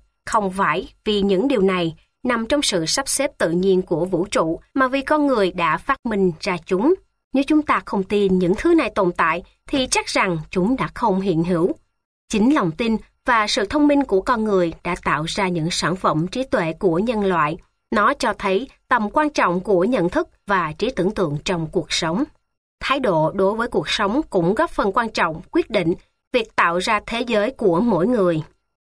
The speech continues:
Hàng nghìn năm trước, triết gia Socrates đã nhận thấy rõ điều đó. Ngưỡng mộ sự thông thái và uy tín lớn lao của Socrates,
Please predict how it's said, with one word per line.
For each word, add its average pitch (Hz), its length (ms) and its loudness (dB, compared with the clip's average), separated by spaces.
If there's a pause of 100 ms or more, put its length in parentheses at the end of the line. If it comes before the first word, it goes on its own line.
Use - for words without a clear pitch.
(240)
Hàng 196 260 0
nghìn 180 160 2
năm 196 200 2
trước, 262 280 0 (400)
triết 370 220 2
gia 208 440 0 (180)
Socrates 233 640 -2 (360)
đã 190 260 2
nhận 202 340 2
thấy 196 220 0
rõ 170 340 -2
điều 196 180 0
đó. 160 320 0 (640)
Ngưỡng 240 240 4
mộ 185 180 4
sự 185 280 0
thông 190 200 2
thái 196 440 -2
và 196 120 2
uy 190 160 0
tín 208 260 0
lớn 226 220 0
lao 254 300 4
của 180 260 0
Socrates, 233 640 -4